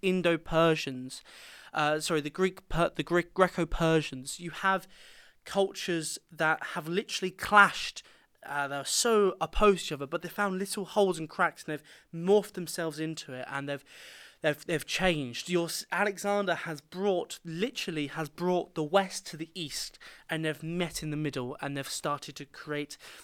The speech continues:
new systems and new, um, cultures and ways and customs. Uh, and that doesn't change,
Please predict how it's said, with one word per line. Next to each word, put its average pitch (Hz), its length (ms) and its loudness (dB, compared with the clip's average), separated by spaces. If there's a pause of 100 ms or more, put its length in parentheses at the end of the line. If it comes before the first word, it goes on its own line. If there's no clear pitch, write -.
new 170 220 0
systems 143 720 -4
and 139 160 -8
new, 156 340 -4 (440)
um, 135 640 -2 (180)
cultures 160 540 -4
and 139 200 -8
ways 156 380 2
and 147 160 -8
customs. 123 720 -8 (600)
Uh, 139 340 -2
and 165 180 -2
that 180 460 4
doesn't 170 300 0
change, 127 520 -4